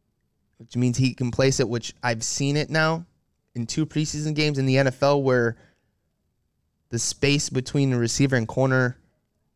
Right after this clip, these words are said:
<laughs> is a slim margin compared to college, and he's putting the ball on the dime. So maybe he is just that accurate. And a guy like that in a New England offense,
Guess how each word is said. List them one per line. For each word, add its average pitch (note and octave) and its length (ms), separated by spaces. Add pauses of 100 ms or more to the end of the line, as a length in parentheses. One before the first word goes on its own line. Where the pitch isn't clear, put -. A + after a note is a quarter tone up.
(760)
<laughs> C3 260
is A#2+ 140
a A2+ 60
slim D3 320
margin C3 560
compared B2 380
to D3+ 60
college, D3+ 540 (580)
and B2 120
he's A#2+ 100
putting C#3+ 220
the B2+ 80
ball A#2+ 240
on A2 80
the G#2+ 80
dime. G#2+ 340 (800)
So - 120
maybe C3+ 260
he C3+ 200
is C3+ 160
just A#2+ 380
that G#2+ 280
accurate. G#2+ 460 (1300)
And B2 100
a A#2+ 60
guy B2+ 220
like B2+ 260
that B2+ 320 (680)
in B2+ 120
a A#2+ 60
New A#2+ 180
England B2 300
offense, C3+ 640